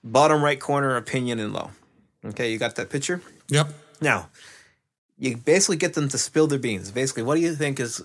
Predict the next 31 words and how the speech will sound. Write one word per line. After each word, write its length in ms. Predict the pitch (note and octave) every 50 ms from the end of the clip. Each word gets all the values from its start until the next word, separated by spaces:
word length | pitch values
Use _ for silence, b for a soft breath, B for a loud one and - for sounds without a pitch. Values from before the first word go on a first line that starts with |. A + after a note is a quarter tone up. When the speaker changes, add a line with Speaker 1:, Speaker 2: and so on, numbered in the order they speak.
| -
Speaker 1:
you 80 | - A#2 -
know, 220 | A#2+ A2 G2+ - - - _ _ _ _ _ - -
gonna 200 | C3+ C3 C3 A#2+
go 120 | B2+ B2
wrong? 400 | A#2+ A#2+ A2 G2 F#2 F2+ G#2 A2
What 100 | B2 C3+
do 60 | C#3+
you 40 | C#3
think, 240 | C#3 C#3 C3+ C3 C3 -
you 80 | - C3+
know, 120 | A#2+ A2
never 260 | A#2 C3+ D#3+ F3 E3+ D#3
happened 320 | D#3 D3+ D3 D3+ C#3 C3+
because? 460 | C3+ C3 B2+ - C3 A2 - - - B B B B B B B
Well, 140 | - D3+ C#3+
it 80 | - D#3
never 160 | D#3 D#3 D#3
be 80 | D3 C#3+
happened 220 | D3 D3 C#3+ D3 C3+
because 400 | C3+ - D3 C#3 C#3 C3 - -
we're 220 | C3 C3+ C3+ C3+
involved 360 | C3 A#2+ B2+ C3 C3 C3+ B2 B2+
in 100 | B2 A2+
three 280 | - - - D#3+ D#3
other 200 | D3+ C#3+ C#3 C3+
projects 520 | C3+ - C#3+ C3 C3 B2+ C3 B2+ B2+ - -
and 100 | B2+ B2
we 80 | B2+ A#2+
have 160 | B2 A#2+ A#2
no 140 | A#2+ A#2 A#2
time, 380 | A2+ - - A#2+ G#2 F#2+ F#2+